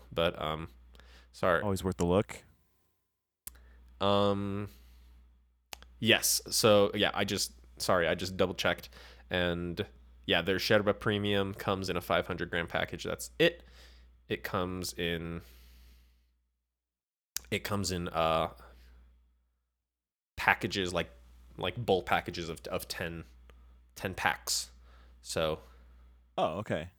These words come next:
Speaker 1: like, when, w-,
Speaker 2: So you
Speaker 1: if,
Speaker 2: can
Speaker 1: if you, if you've ever seen, like, in, in Latin markets, like, in the back, they might have, like, plastic wrapped mate packages
Speaker 2: Mm.
Speaker 1: all stacked up. Yeah. So I assume probably, you would probably get, like, four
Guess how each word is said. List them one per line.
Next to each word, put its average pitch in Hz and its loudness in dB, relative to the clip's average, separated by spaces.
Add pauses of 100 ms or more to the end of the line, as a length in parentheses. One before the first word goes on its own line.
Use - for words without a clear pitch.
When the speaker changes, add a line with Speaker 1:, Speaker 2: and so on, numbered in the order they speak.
(120)
Speaker 1:
like, 87 -4
when, 87 -6
w-, 98 -10
Speaker 2:
So - 0
you - 4
Speaker 1:
if, 104 0
Speaker 2:
can 117 2
Speaker 1:
if 90 0
you, 123 4
if 117 4
you've 110 6
ever 101 6
seen, 98 -2 (760)
like, 90 2
in, 87 -6
in 87 -8 (120)
Latin 92 -2
markets, 85 -4
like, 85 -2
in 87 -6
the 82 -6
back, 82 0
they 87 -4
might 85 -6
have, 71 -6
like, 73 -6
plastic - -2
wrapped 85 -2 (380)
mate 82 -2 (180)
packages 87 -4
Speaker 2:
Mm. 85 -2
Speaker 1:
all 80 -4 (180)
stacked - -4
up. - -4 (480)
Yeah. - -8 (280)
So 90 -4
I 98 4
assume 90 -2 (400)
probably, 85 2
you 90 -6
would 90 -2
probably 87 0
get, 80 0
like, 85 -4
four 82 -2